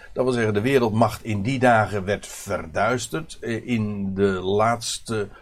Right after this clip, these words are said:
fase, zeg maar. En dat is ook hier het geval.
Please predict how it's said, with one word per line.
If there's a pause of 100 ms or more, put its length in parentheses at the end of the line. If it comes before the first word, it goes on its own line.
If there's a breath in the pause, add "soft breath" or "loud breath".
fase,
zeg
maar. (640 loud breath)
En (600)
dat
is
ook
hier
het
geval.